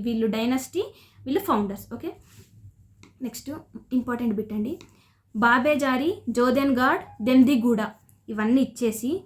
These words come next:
కింద ఇవేంటి అని అడుగుతాడు. ఇ-, ఇవేంటి అంటే కొమరం భీం ఎస్టాబ్లిష్ చేసిన గోండు జాతి వాళ్ళ విలేజ్లు ఇవన్నీ. ఓకేనా? బాబేజారి, జోదెన్గాడ్, దెమ్దిగూడ. ఓకే, ఈ మూడు. నెక్స్ట్ జీవో ట్వంటీ,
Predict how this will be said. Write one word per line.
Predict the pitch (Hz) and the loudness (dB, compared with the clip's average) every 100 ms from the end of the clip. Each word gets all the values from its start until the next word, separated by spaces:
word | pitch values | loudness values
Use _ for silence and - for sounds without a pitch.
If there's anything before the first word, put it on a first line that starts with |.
| - | -2
కింద | 262 269 | 0 2
ఇవేంటి | 294 240 262 320 330 294 | 2 2 2 4 4 4
అని | 226 | 0
అడుగుతాడు. | 208 202 208 214 - _ - | -2 -6 -10 -14 -18 _ -6
ఇ-, | 247 | -6
ఇవేంటి | 226 220 254 262 277 | -2 0 2 2 0
అంటే | 220 220 339 - - - - | -2 -2 -8 -10 -20 -20 2
కొమరం | 269 294 320 | 4 4 2
భీం | 311 277 | 2 0
ఎస్టాబ్లిష్ | 262 269 240 254 - | -2 -4 -2 -4 -2
చేసిన | 226 226 269 392 440 - | -4 -2 -2 -4 -6 -8
గోండు | 220 254 285 285 | 2 4 4 2
జాతి | 277 254 254 | 0 -4 -4
వాళ్ళ | 240 302 | -4 -2
విలేజ్లు | 240 240 247 214 214 | 0 2 2 2 0
ఇవన్నీ. | 208 214 208 - | 0 -2 -2 -6
ఓకేనా? | 247 233 285 349 - | -8 -6 -6 -8 -12
బాబేజారి, | 190 208 208 214 247 240 226 285 440 - _ _ _ | -6 -2 0 0 0 0 -2 -2 -4 -12 _ _ _
జోదెన్గాడ్, | 208 226 233 269 240 233 370 - 214 | 2 4 6 4 4 2 -2 -4 -2
దెమ్దిగూడ. | 220 240 233 214 208 202 - | 2 4 4 2 0 -2 -8
ఓకే, | 233 381 - | -12 -10 -2
ఈ | |
మూడు. | 220 208 202 - _ - _ - | 0 0 -4 -12 _ -20 _ -6
నెక్స్ట్ | 254 - 277 320 - | -4 -4 -4 -4 -2
జీవో | 220 262 320 349 | 0 2 2 0
ట్వంటీ, | 381 285 269 302 - | 0 0 0 -2 -10